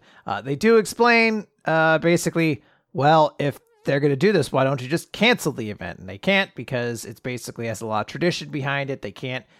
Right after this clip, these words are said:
get everybody to panic by canceling it because of a hunch. So what the alternative is, is to have you enter the tournament on behalf of your school, and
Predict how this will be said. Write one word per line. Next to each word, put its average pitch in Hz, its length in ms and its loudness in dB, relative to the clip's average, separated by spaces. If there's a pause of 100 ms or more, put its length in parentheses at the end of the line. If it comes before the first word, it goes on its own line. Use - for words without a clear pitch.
(220)
get 147 160 2
everybody 131 340 0
to 113 80 -8
panic 160 380 -2
by 117 100 -2
canceling 165 520 -2
it 123 80 -8
because 110 280 -8
of 104 80 -6
a 107 80 -2
hunch. 175 420 2
So 123 280 0 (480)
what - 240 -10
the 101 160 -6
alternative 190 440 4
is, 135 280 4 (240)
is 104 180 -4
to 117 60 -2
have 117 240 4
you 202 400 6
enter 143 260 2
the 120 120 2
tournament 117 540 2 (440)
on 131 220 4
behalf 131 440 4
of 131 60 2
your 127 160 4
school, 123 720 4 (480)
and 113 520 0